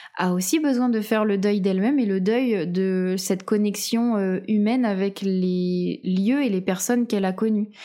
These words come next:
Et parfois, il est nécessaire que ça se fasse, euh, progressivement. Tout comme pour nous, ça se fait extrêmement progressivement aussi. Bon, pour eux, c'est généralement plus rapide que pour nous, hein.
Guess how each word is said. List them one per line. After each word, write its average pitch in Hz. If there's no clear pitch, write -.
Et 233
parfois, 226
il 185
est 180
nécessaire 185
que 214
ça 190
se 185
fasse, 214
euh, 190
progressivement. 214
Tout 240
comme 208
pour 196
nous, 226
ça 220
se 190
fait 220
extrêmement 208
progressivement 190
aussi. 190
Bon, 185
pour 220
eux, 254
c'est 240
généralement 196
plus 220
rapide 202
que 214
pour 190
nous, 180
hein. 185